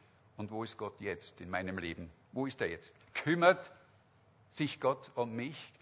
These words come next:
Kümmern ihn meine alltäglichen Probleme oder bin ich alleine gelassen? Und darüber möchte ich heute mit euch sprechen. Ich werde euch die Geschichte, die ich am Anfang begonnen habe, am Ende fortsetzen,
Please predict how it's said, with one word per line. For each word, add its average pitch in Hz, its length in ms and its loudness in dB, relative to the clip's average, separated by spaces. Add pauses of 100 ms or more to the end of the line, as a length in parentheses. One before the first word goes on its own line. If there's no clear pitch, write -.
(140)
Kümmern 185 400 10
ihn 160 340 2
meine 143 460 8 (1000)
alltäglichen 139 760 4
Probleme 117 760 -2 (420)
oder 135 200 2
bin 123 160 0
ich 120 240 -2 (220)
alleine 117 420 2
gelassen? - 480 -10 (960)
Und - 100 -16
darüber 147 340 10
möchte 139 260 4
ich 135 140 -4
heute 110 260 6
mit 113 180 -4
euch 107 180 2
sprechen. 135 360 4 (180)
Ich 131 120 -4
werde 202 180 10
euch 202 140 8
die 190 80 -2
Geschichte, 180 640 4
die 170 160 -4
ich 156 120 0
am 151 120 6
Anfang 147 360 6
begonnen 135 380 2
habe, 127 240 8
am 127 100 6
Ende 123 340 2
fortsetzen, 110 840 2